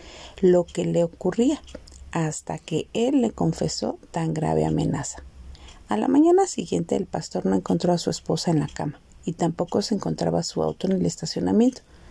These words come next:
Cuando al fin ella regresó a la casa, le aseguró que ahora podía salir tranquilo, pues ella misma había usado su automóvil con el fin de asegurarse de que no habían puesto ninguna bomba.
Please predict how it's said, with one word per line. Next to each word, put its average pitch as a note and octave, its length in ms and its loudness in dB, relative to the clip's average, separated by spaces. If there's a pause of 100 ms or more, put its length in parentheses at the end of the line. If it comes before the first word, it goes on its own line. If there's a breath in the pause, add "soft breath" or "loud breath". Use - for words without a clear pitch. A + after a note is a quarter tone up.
(500 loud breath)
Cuando F3+ 260 0
al F3+ 80 -4
fin C4 300 4
ella C#4 200 8
regresó F3 560 -2
a F3+ 60 2
la E3+ 140 0
casa, E3 360 -4
le G#3 120 -2
aseguró F3 500 -2
que - 140 -4
ahora G#3+ 260 2
podía F3+ 380 -2
salir E3+ 340 -4
tranquilo, F3+ 480 0 (400 loud breath)
pues G3 220 -4 (120)
ella G3+ 300 0
misma A3 480 2
había F3 400 2
usado F3 420 -2
su E3+ 140 -6
automóvil F3 640 2
con E3+ 220 0
el E3+ 120 0
fin E3+ 200 2
de E3+ 80 2
asegurarse E3+ 720 -2 (460 loud breath)
de F#3 120 -2
que E3 160 -2
no F3 120 2
habían E3+ 300 2
puesto E3 400 -4
ninguna D#3 480 2
bomba. - 320 -6